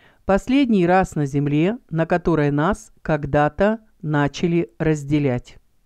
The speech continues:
Теперь мы знаем, где скрывалась многовековая тьма, и больше её игра не проходит. Всё кончено. И наш вызов тьме и злу — это объединение.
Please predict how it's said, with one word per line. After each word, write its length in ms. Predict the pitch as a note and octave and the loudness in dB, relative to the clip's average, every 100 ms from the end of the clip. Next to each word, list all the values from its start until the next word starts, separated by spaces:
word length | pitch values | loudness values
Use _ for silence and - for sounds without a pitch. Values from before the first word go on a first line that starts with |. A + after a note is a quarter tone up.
| _ _ _ _ _ - | _ _ _ _ _ -6
Теперь 300 | G#3 C#4+ C4+ | -2 0 2
мы 120 | G3 | 2
знаем, 460 | D#3+ C#3+ C3 B2+ - _ _ _ _ - | 0 -2 -2 -6 -12 _ _ _ _ -10
где 360 | D#3 D#3 A#3 | -4 0 0
скрывалась 840 | C#4 - F#3+ D#3 E3+ G3+ A3 - - | 0 -2 0 2 2 2 0 -4 -4
многовековая 1040 | D#3+ E3 F3+ G3 G#3+ G3 D#3+ C#3+ D3+ D#3 | 0 2 2 2 0 0 0 2 2 0
тьма, 420 | D#3 - C3+ B2 C3 _ _ _ - | -2 -4 -2 -2 -6 _ _ _ -4
и 120 | F#3 | -2
больше 460 | D#3 D#3+ E3 - G#3 | 0 2 2 2 0
её 340 | F#3+ G#3 G#3+ | 2 2 2
игра 460 | G3+ G#3 G#3+ A3 A3 _ _ _ - | 2 2 2 0 -4 _ _ _ -6
не 280 | D#3+ D#3+ F3+ | -2 0 0
проходит. 720 | E3 D3+ - C3 B2 A#2 - _ _ _ _ | -2 -4 -4 -6 -4 -8 -14 _ _ _ _
Всё 480 | - - F#3+ G3+ G#3+ _ _ - | -20 -2 2 2 -2 _ _ -6
кончено. 600 | C3+ B2+ - - A#2+ - _ _ _ _ _ _ _ _ | -2 -2 -4 -6 -8 -8 _ _ _ _ _ _ _ _
И 120 | - G#3+ | -2 2
наш 520 | G#3+ F3+ - - - - | 2 2 -4 -14 -20 -10
вызов 580 | E3 F3 D#3+ C#3+ C3 - | -2 2 2 0 -4 -10
тьме 460 | - E3+ G#3 C4 C4+ _ | -6 0 2 2 -4 _
и 100 | D#3+ | -6
злу — 420 | D3 D3 C#3 C3+ - _ | 0 0 2 -2 -8 _
это 520 | F3+ G3+ - G3+ G3+ _ | 0 0 2 0 0 _
объединение. 920 | - D3+ D#3 C#3+ D3+ C#3+ C3+ B2+ A#2+ | -8 -4 -4 -2 -2 0 0 -2 -4